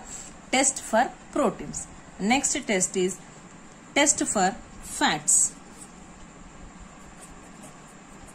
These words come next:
Test for fats.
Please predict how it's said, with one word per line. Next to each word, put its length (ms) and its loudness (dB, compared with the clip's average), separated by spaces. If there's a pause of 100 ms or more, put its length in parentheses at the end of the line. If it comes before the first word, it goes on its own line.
Test 360 0
for 300 -2 (920)
fats. 920 -2